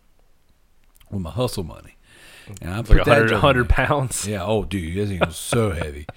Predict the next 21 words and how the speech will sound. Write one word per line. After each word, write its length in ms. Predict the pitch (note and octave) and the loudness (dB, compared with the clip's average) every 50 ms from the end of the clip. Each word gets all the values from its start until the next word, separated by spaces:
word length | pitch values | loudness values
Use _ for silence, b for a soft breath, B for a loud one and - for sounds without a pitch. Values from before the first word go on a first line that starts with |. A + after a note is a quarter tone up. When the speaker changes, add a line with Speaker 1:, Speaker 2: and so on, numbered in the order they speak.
| - - | -20 -18
Speaker 2:
<laughs> 200 | - - - - | -18 -16 -12 -10
God. 320 | G#2+ G2 F2 D#2 C#2+ D#2 | -8 -8 -6 -8 -8 -6
Speaker 1:
Um, 320 | A2 G#2+ G#2 G2 F#2 E2+ - - | -4 -2 -2 -2 -4 -6 -8 -6
but 120 | G#2+ A#2 A#2+ | -4 -2 -2
I 60 | B2+ | 0
put 220 | B2 E3 D#3 B2 | 0 -2 -2 0
that 200 | D3 D3 C#3+ C3+ C3 | 0 0 0 0 0
in 120 | B2+ A#2+ | -2 -2
her. 340 | A2 A2 A#2 A2 G#2+ G#2 G2 - | -2 -2 -2 -2 -2 -2 -2 -2
We 100 | A2 D3 | 0 0
might 180 | D3+ D#3 - A2+ | 0 0 -2 -2
actually, 260 | B2+ B2 - G#2+ G2+ | -4 -4 -4 -4 -4
I 20 | |
might 140 | A2 C3 B2+ | -4 -4 -4
have 120 | B2 A2+ | -6 -6
some 140 | F#2+ F#2 D#2 | -8 -10 -10
pictures 380 | - - B2 - - G2+ E2+ D#2 | -6 -6 -6 -6 -8 -10 -12 -10
around 180 | D#2 D2+ D#2 | -10 -10 -10
here 100 | D#2+ D#2+ | -10 -12
'cause 200 | - - E2+ D#2 | -12 -14 -12 -10
it, 100 | G#2 G2+ | -10 -10